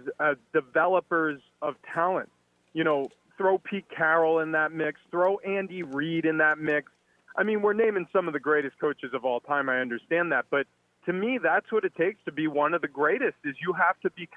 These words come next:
constantly churning out newly developed, newly minted talent at the N F L level. That's how you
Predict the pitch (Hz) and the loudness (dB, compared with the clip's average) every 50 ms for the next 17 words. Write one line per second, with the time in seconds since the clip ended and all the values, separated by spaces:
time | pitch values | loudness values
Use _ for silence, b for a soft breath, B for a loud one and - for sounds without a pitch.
0 | - - - 160 175 190 202 _ - 208 196 196 190 190 185 _ - - - - | -14 -6 -2 0 0 0 -2 _ -4 -4 -2 -2 -2 -4 -4 _ -10 -10 -6 -2
1 | 165 170 175 175 175 170 165 160 160 151 147 147 - _ _ _ _ _ _ _ | 0 0 2 2 0 2 2 2 4 4 2 0 -2 _ _ _ _ _ _ _
2 | - 147 156 175 185 190 214 233 233 233 240 233 240 - 196 175 147 135 165 165 | -12 -10 -6 -4 -2 0 0 -2 -2 -2 -4 -4 -4 -2 -2 -2 0 2 2 4
3 | 170 170 170 160 - - 165 151 156 160 170 180 214 226 220 220 208 190 180 175 | 4 4 2 0 -2 -6 -10 -8 -6 -4 -4 -2 -4 -4 -6 -6 -6 -4 -2 0
4 | 175 180 185 - - 180 165 160 156 - _ _ _ _ _ _ - - 175 175 | 0 0 -2 -2 0 0 0 0 0 -4 _ _ _ _ _ _ -4 0 2 4
5 | 175 170 165 160 - - 156 160 - - 156 151 156 151 147 - - 156 147 139 | 4 4 0 -2 -4 -4 -4 -4 -2 0 0 0 2 0 -2 -2 -2 -2 0 0
6 | 139 151 165 175 151 143 120 127 139 143 - - 156 160 165 151 | 0 0 0 2 0 0 -2 -2 -4 -4 -2 -2 -4 -4 -4 -6